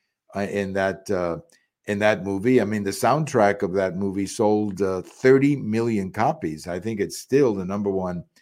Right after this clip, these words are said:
best-selling soundtrack of all time. So tremendous, tremendous music. Now, as far as the story, I have to be honest with you,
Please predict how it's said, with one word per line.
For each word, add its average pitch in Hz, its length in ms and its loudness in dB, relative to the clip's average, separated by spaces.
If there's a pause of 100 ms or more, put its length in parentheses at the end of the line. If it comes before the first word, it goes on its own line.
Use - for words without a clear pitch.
(260)
best-selling 104 580 0
soundtrack 98 640 -2
of 85 120 -2
all 90 180 0
time. 101 500 -2 (380)
So 104 520 0
tremendous, 147 760 2
tremendous 131 580 -2
music. 104 440 -2
Now, 104 160 0
as 117 100 -2
far 143 260 2
as 135 120 -2
the 120 80 -2
story, 82 520 0
I 87 80 0
have 135 160 -2
to 143 60 -6
be 139 140 2
honest 127 320 0
with 85 140 -6
you, 87 180 -4